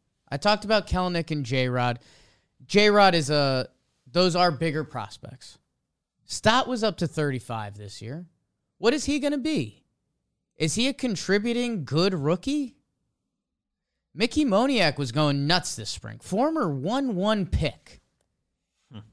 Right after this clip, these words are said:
Speaker 1: Did something go off in his head? I would say this for any other team, right?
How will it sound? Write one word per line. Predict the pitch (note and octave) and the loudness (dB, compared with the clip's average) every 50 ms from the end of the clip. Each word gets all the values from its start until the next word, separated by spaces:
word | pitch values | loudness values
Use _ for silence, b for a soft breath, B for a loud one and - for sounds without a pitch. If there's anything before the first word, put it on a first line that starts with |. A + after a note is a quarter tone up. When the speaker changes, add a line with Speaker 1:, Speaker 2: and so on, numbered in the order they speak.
| _ | _
Speaker 1:
Did | - F#3 F3+ - | 0 0 0 0
something | - - G#3+ B3 D4 - - F4 E4 C#4 | 2 2 2 2 2 2 0 0 0 0
go | C#4+ C4+ C4 G3+ | 0 0 0 0
off | E3+ F3 G#3 A#3 - - | 0 -2 -2 -4 -4 -4
in | B3+ B3 | -4 -2
his | A3+ G3 - - | -2 -4 -4 -4
head? | D3+ D#3+ G3+ C4 D4 - - - _ _ _ _ _ _ _ _ _ _ _ _ _ _ _ _ _ _ _ _ _ - | -2 -2 -2 -2 -4 -8 -14 -20 _ _ _ _ _ _ _ _ _ _ _ _ _ _ _ _ _ _ _ _ _ 0
I | D#3+ G3+ B3 | 2 2 2
would | C4 D4 C4 | 2 0 -2
say | - - C#4 C#4 C#4 | -2 0 0 0 0
this | C4 C#4+ C#4 - - | 0 -2 -4 -4 -4
for | A#3+ A#3+ - | -4 -2 0
any | G3+ A3 A#3+ C4 C4 | 0 0 2 2 2
other | B3+ B3+ A#3 A#3+ A#3 | 2 2 2 0 -2
team, | A3+ - B3 C#4 A#3+ D#3+ A#2+ A2 | -2 -2 -4 -2 -2 -2 -4 -6
right? | A2 A#2 C3+ F#3 A#3 A#3+ B3+ | -6 -4 -4 -4 -6 -8 -12